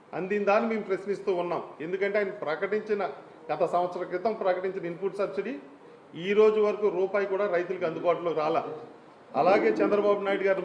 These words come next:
నిన్న అన్నదాత సుఖీభవ అన్-, అనే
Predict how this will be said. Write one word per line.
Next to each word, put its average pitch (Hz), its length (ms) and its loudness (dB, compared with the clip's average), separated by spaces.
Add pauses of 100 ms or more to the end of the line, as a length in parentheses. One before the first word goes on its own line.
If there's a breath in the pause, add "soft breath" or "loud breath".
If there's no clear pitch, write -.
(160)
నిన్న 170 160 -4 (360)
అన్నదాత 196 380 0 (140)
సుఖీభవ 180 520 2
అన్-, 170 100 0 (1000)
అనే 170 140 0